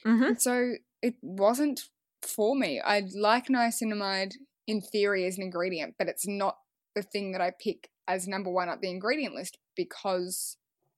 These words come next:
Speaker 2: I find it a little matte.
Speaker 1: Oh, it
Speaker 2: Um,
Speaker 1: has resveratrol in it too.
Speaker 2: the
Speaker 1: Did you know?
Speaker 2: ingredients, uh, yes, I did. I was gonna say,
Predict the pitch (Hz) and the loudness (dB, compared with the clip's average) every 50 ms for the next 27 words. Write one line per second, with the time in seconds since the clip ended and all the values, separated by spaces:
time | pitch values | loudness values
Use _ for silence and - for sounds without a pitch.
0 | _ _ - 196 - 185 190 196 190 196 196 185 190 190 190 190 185 196 233 240 | _ _ -10 -6 -2 0 0 0 0 -2 -4 -4 -4 -4 -4 -2 -2 -2 -2 -2
1 | - - - - - - - - - - - _ - 202 196 190 202 175 349 415 | -2 -4 -6 -8 -10 -12 -18 -20 -20 -20 -14 _ 2 4 4 4 4 4 4 4
2 | 427 - 466 453 427 - 233 202 202 202 240 269 - - 302 285 262 220 196 185 | 6 6 6 6 6 4 4 4 6 6 6 4 2 0 2 4 4 4 4 2
3 | - - - - - 214 233 220 180 165 330 330 339 330 - 320 330 220 185 180 | -2 -4 -6 -4 0 2 2 2 2 0 0 2 2 2 4 4 6 6 6 4
4 | 247 - - - - 330 262 233 302 370 330 - 254 233 233 285 330 262 233 233 | 2 0 -2 -2 0 0 2 4 4 4 4 4 4 4 4 4 4 2 2 2
5 | 254 240 247 233 - | 2 2 2 0 -2